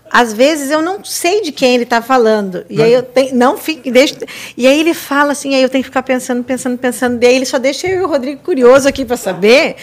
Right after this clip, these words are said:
Speaker 1: E ele acaba que não conta. <laughs>
Speaker 2: É que eu, eu só digo milagre, né, meu anjo?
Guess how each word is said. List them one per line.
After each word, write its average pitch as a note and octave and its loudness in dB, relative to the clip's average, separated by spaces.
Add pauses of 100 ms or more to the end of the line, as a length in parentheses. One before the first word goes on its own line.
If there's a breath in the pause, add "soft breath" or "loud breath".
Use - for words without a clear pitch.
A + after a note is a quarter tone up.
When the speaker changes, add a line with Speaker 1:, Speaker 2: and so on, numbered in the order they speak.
(280 loud breath)
Speaker 1:
E C#4+ -4
ele D4+ 4
acaba D#4+ 2
que D#4+ -4
não F#4+ 0
conta. F#4+ 4
<laughs> - -4 (360)
Speaker 2:
É D#3+ -4
que C#3+ -4
eu, D#3 -2
eu E3 0
só D#3 -4
digo C3+ -10
milagre, F#3 -4
né, F3+ -6
meu F3+ -6
anjo? C#3+ -10